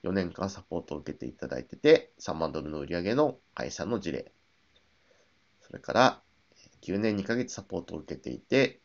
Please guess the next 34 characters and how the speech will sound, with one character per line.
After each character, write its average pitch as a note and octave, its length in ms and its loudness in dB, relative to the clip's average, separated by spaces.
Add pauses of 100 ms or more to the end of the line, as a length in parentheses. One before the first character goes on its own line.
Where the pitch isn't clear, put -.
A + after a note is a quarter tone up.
月 - 240 -10
売 E2 80 -2
り D#2+ 100 -2
上 D#2 80 -2
げ A2 300 2 (100)
一 - 200 -8
万 D#2+ 180 -4
ド G2+ 80 -2
ル G#2+ 80 0
の、 C#3 260 4 (180)
え D#2+ 180 -12
ー、 - 40 -18
会 B1 180 -10
員 E2 40 -10
さ - 120 -10
ん F#2+ 40 -4
の A#2 100 2
事 F#2 140 0
例。 C2+ 220 -4 (960)
そ - 120 -16
れ F#2 60 -10
か A2 140 4
ら、 B2+ 220 8 (300)
六 F2+ 220 -4
年 E2 160 -2
間 C#2 160 -8
サ - 120 -10
ポ D2+ 200 -8
ー D#2 80 -10
ト D#2+ 140 -8
を - 20 -6
受 - 180 -12
け - 20 -10
て、 - 420 4